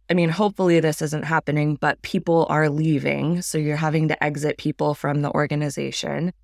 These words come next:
People will start to ask about things like benefits or performance reviews. So if you haven't done them before,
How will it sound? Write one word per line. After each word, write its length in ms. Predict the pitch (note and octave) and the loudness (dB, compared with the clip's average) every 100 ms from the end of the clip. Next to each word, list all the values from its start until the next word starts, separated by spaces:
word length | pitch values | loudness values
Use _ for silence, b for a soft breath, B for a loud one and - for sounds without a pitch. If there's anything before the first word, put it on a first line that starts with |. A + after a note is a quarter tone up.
| _ _ _ _ | _ _ _ _
People 300 | - A#3+ C4+ | -2 2 4
will 140 | B3+ A3 | 4 2
start 280 | - F#3+ - | 2 0 0
to 100 | - | -4
ask 380 | C3 C#3 F#3 - | 0 0 -2 -4
about 340 | F#3 F#3 F3+ _ | 0 0 0 _
things 460 | E3+ E3 E3+ D#3+ D#3+ | 0 2 2 -2 -4
like 320 | C#3+ - D#3 | -4 -6 -4
benefits 840 | G3 G3 F#3 - F3 D#3+ - - | 0 2 0 0 2 0 -4 -8
or 180 | D#3 C#3+ | -4 -4
performance 760 | - D#3+ - G3 F#3+ F#3+ F3+ - | -6 -10 -4 0 2 2 0 0
reviews. 640 | E3 D#3 D#3+ D#3 D#3 - _ _ - | 0 2 2 4 2 -2 _ _ -4
So 120 | F#3+ | -2
if 80 | F3+ | 0
you 120 | F3+ | 0
haven't 440 | F3+ F3 F#3 F3 | 2 2 2 0
done 220 | D#3+ D#3 | 2 2
them 220 | D#3+ D3+ C#3+ | 2 2 0
before, 720 | C#3 - G3+ F3+ D#3+ D3 | -4 0 2 4 4 2